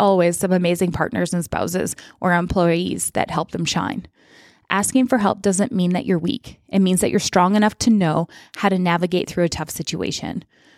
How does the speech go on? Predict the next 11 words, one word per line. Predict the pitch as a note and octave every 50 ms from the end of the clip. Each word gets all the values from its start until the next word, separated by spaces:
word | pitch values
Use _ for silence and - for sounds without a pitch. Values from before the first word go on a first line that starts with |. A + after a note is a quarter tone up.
| _ _ _ _
We | G3 G#3 G#3
also | - - G#3 A3 A3+ - - C4 B3+ A#3+ B3+ C4 A#3+ - _ _ - _ _ - - _
all | - A3 A#3+ B3+
need | A#3+ G#3+ F#3+ F3+
a | F3+
stable | - - G3 F#3 F3 F3 E3
environment | D#3+ F3 - G3+ A3+ A#3 A#3+ A#3+ B3 A#3+ - -
in | G#3+ G3+
which | G3 G3 - -
to | - - G3+
thrive, | - - - E3+ E3+ E3+ E3+ -